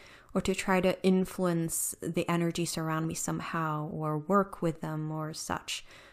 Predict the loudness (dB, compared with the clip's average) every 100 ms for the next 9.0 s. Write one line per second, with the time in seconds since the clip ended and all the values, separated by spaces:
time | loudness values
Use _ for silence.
0 | -20 _ _ _ -4 4 6 6 6 6
1 | 4 2 2 0 0 2 6 8 6 0
2 | -4 -6 -8 2 4 4 2 -2 -2 -4
3 | -2 -2 -2 -6 -12 -20 _ -8 -2 2
4 | 2 2 -2 -6 -4 -2 -2 -4 -4 -4
5 | -2 -2 -2 0 0 0 -2 -4 -4 -4
6 | -4 -2 -4 -4 -4 0 2 0 -6 -12
7 | -2 4 6 6 4 0 -2 -4 -6 -2
8 | 2 2 0 -4 -4 -4 -8 -8 -8